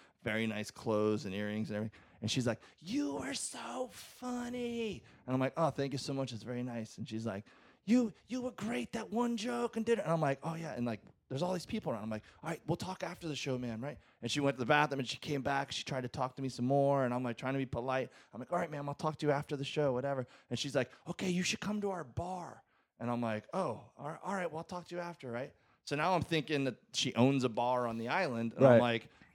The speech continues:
Speaker 1: I knew that night I wasn't gonna go out or have drinks or anything because I had to drive home, you know?
Speaker 2: Sure.
Speaker 1: And I, I'm already married and have kids at this point. You know, I probably had a baby at that time, you know? And, uh, and so after, she would not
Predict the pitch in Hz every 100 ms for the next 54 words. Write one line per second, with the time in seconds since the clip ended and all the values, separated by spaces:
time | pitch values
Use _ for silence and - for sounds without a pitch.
0 | _ _ _ 127 156 196 185 131 139 165
1 | 120 127 127 117 107 113 107 113 107 104
2 | 95 107 113 107 104 101 107 110 110 -
3 | 107 101 95 - 101 101 107 117 143 208
4 | 104 98 101 135 95 - - - 127 139
5 | 143 170 143 120 120 127 123 110 160 131
6 | 107 101 - 110 101 113 110 113 104 95
7 | 110 107 92 90 104 - 87 92 104 -
8 | _ _ _ _ _ 120 120 123 117 113
9 | 107 110 - - 131 156 123 - 110 127
10 | 143 147 139 131